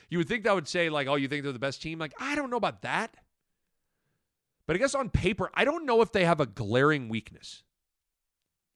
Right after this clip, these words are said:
I mean, maybe being led by a freshman in Ty Ty Washington at the point guard spot, like, when you get into March, who knows, right? But I don't know.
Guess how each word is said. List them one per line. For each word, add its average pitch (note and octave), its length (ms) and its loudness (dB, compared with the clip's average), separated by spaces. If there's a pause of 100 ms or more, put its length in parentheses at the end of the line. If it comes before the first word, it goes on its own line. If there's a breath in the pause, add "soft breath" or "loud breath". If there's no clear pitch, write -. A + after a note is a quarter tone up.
(640 soft breath)
I D#3 60 2
mean, E3 60 0
maybe F3 220 6
being G3 200 4
led D#3+ 300 2
by F3+ 120 6
a D#3 80 6
freshman E3 460 0
in C#3 140 -4
Ty D3+ 180 0
Ty D3+ 200 2
Washington D3 680 0
at B2+ 160 -6
the - 60 -4
point C#3 180 -4
guard C#3+ 160 0
spot, C#3+ 380 -2
like, A#2 160 0
when A#2 80 -4
you A2 40 -4
get C3 120 -2
into A#2+ 120 -6
March, A#2 460 -4 (680)
who B2+ 120 -6
knows, C3+ 440 2 (340)
right? D3 260 -4 (2500)
But C3+ 240 -10
I D3+ 120 0
don't F3+ 100 -2
know. D#3+ 160 0